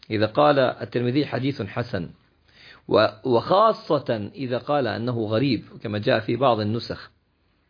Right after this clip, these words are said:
وفي الكثير من الأحيان إذا قال الترمذي: "هذا حديث حسن" أو "حديث غريب"، فإنه ضعيف، بل لو قال أنه غريب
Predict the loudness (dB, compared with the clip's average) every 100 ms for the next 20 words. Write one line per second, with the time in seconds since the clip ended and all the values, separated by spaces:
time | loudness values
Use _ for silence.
0 | _ _ _ _ -6 -4 0 0 0 0
1 | 4 4 4 0 -2 -2 0 0 0 -4
2 | _ _ _ _ _ -4 -2 0 2 2
3 | 2 -2 0 0 0 2 2 2 2 0
4 | -2 -2 -2 -4 -4 -2 -2 -2 -4 -4
5 | -2 0 0 0 0 2 2 0 -6 _
6 | _ _ _ -2 0 2 2 2 2 -4
7 | -12 _ _ _ -20 -20 _ _ _ _
8 | 0 2 4 4 4 4 0 0 0 2
9 | 0